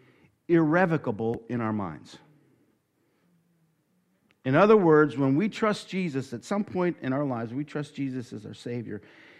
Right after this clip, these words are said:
he declares us not guilty, and that never changes. Okay?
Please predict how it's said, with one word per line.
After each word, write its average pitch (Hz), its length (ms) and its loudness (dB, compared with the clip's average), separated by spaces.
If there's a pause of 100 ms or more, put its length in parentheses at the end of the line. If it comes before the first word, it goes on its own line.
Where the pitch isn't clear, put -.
(420)
he 160 140 2
declares 147 580 0
us 120 280 -6
not 156 400 -4
guilty, 170 520 -4 (540)
and 120 140 -4
that 107 180 -6
never 135 240 0
changes. 113 600 -6 (1300)
Okay? 170 240 0